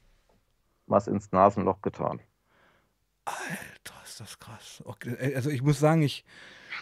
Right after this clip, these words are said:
Speaker 2: ich hab einiges durch. <laughs> Und, äh, aber das, äh, das, äh, das holt jetzt mich sogar noch schon ab, ja. Also vor allem, ich, ich, ich stell's mir, ich bin, ich bin voll bei dir.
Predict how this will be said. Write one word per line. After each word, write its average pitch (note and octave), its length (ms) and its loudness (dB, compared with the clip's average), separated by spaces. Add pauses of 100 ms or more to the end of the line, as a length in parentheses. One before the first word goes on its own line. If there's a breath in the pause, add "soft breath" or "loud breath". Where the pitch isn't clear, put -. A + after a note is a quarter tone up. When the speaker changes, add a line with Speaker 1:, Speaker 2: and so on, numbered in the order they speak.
(520 loud breath)
Speaker 2:
ich A#2 160 0
hab D3+ 140 4
einiges D#3+ 420 8
durch. E3+ 500 6
<laughs> - 640 -4
Und, D3+ 520 8
äh, C#3 360 4
aber D3 240 8
das, D3+ 340 6
äh, D3 140 4
das, D#3 340 2
äh, D3+ 500 4
das - 280 0
holt E3 160 6
jetzt D#3 180 4
mich D#3+ 160 6
sogar B2 240 6
noch A2+ 140 4
schon B2 160 2
ab, A2 180 -2
ja. A#2 140 2
Also C#3 180 2
vor C3+ 160 2
allem, C#3 220 6
ich, - 160 -4 (520 loud breath)
ich, C#3 160 -2
ich F3 60 6
stell's E3+ 240 8
mir, E3+ 80 0
ich D3 60 0
bin, F3+ 200 8
ich D#3 100 0
bin F3+ 140 10
voll F#3 200 10
bei F3 180 10
dir. A2+ 300 4